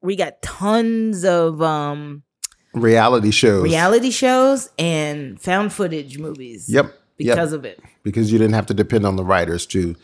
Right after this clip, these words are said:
Speaker 2: script the shows. And that's why all of your nighttime shows, you know, your, uh, Stephen Colbert's,
Speaker 1: Yeah.
Speaker 2: your,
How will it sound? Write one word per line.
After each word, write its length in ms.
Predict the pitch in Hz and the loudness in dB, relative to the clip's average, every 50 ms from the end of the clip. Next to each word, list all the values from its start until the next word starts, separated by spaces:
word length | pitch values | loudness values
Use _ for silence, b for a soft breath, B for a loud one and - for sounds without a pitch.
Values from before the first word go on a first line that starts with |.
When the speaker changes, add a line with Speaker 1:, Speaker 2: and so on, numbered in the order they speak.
| b b b b b | b b b b b
Speaker 2:
script 280 | - - - 113 - | -10 -4 -4 -4 -4
the 60 | - | -4
shows. 340 | 98 - 123 110 101 95 90 | -2 0 2 4 2 2 0
And 80 | 98 95 | -2 -4
that's 180 | 98 107 110 - | -4 -6 -2 2
why 320 | 123 110 104 101 101 87 | 4 4 4 4 2 0
all 300 | - - 104 107 107 107 107 | -2 -2 -2 0 0 0 0
of 100 | 101 104 | 0 0
your 480 | 104 101 101 95 92 95 92 90 - B B B B B B B _ | 0 0 2 2 2 2 0 -2 -4 B B B B B B B _
nighttime 580 | 107 110 113 113 113 - - - 123 110 110 | -4 0 0 2 0 0 -2 -2 -2 -2 -2
shows, 560 | 104 - - 120 117 113 110 107 107 107 101 98 | -2 -2 2 2 4 4 4 4 2 0 -2 -2
you 80 | 107 104 | -2 -2
know, 100 | 104 101 | 0 0
your, 440 | 101 101 104 98 95 95 92 - - _ | 0 0 0 0 0 -2 -4 -6 -8 _
uh, 180 | 92 95 92 92 | -12 -10 -10 -10
Stephen 260 | - - 117 104 107 | -4 -4 -2 -2 0
Colbert's, 680 | 101 110 95 107 110 110 104 101 101 98 98 101 95 - | 0 0 2 4 2 4 2 2 0 0 0 -2 -2 -2
Speaker 1:
Yeah. 80 | - 104 | -2 0
Speaker 2:
your, 260 | 98 95 92 92 92 | 0 2 0 0 -2